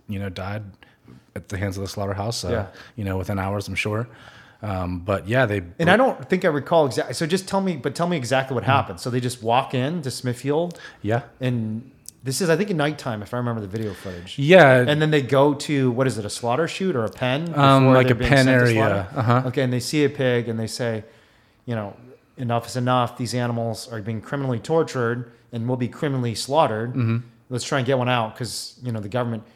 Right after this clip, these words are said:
Speaker 2: isn't doing anything about this."
Speaker 1: Mm-hmm.
Speaker 2: Uh, one thing I wanna say, just, just for the record, is I think when this action happened, George Gascon was not the district attorney yet. George Gascon is somebody I believe in.
Speaker 1: Mm-hmm.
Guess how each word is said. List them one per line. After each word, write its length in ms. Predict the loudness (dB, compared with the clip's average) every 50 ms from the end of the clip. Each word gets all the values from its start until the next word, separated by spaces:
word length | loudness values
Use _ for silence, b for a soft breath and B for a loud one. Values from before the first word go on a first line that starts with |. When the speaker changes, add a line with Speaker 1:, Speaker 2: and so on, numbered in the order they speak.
| b b b b
Speaker 2:
isn't 180 | -8 -8 -6 -4
doing 160 | -2 -2 -2
anything 140 | -2 -4 -4
about 180 | -6 -8 -8
this." 120 | -6 -6 -4
Speaker 1:
Mm-hmm. 280 | -4 -4 -4 -4 -2
Speaker 2:
Uh, 20 | 2
one 180 | 4 4 4 4
thing 100 | 4 4
I 60 | 4
wanna 180 | 4 4 2
say, 480 | 0 0 2 2 4 4 2 2 -2 -4 -4
just, 260 | -4 -4 -4 -4 -6
just 160 | -8 -6 -4
for 80 | -4 -2
the 80 | 0
record, 480 | 2 2 2 0 -2 -4 -6 -6 -8 -14 -20 -20 b b b b b b b
is 160 | -4 -4 -4
I 80 | -4 -4
think 200 | -2 -2 -2 0
when 100 | 0 0
this 140 | 0 0 0
action 300 | 0 0 0 -2 -4 -4
happened, 380 | -4 -4 -4 -4 -4 -6 -4
George 300 | -2 -2 -2 -2 -2 -4 -4
Gascon 680 | -4 -4 -4 -6 -8 -6 -4 -2 -2 -2 -2 -4 -6 -10 -12 b b b b b b b b
was 160 | -6 -4 0
not 220 | 2 2 2 2 0
the 60 | -2
district 320 | -6 -6 -8 -8 -8 -8
attorney 360 | -8 -6 -4 -4 -4 -2 -2 0
yet. 340 | 0 0 0 -2 -4 -10 b b b b b b b b
George 260 | 0 2 2 2 2
Gascon 420 | 2 2 2 2 0 -2 -2 0 0
is 60 | -2
somebody 260 | -2 -2 -2 -2 0 -2
I 40 |
believe 340 | -2 -4 -8 -10 -10 -12 -14
in. 340 | -16 -20 -20 -16 _ -8 -8
Speaker 1:
Mm-hmm. 100 | -8 -8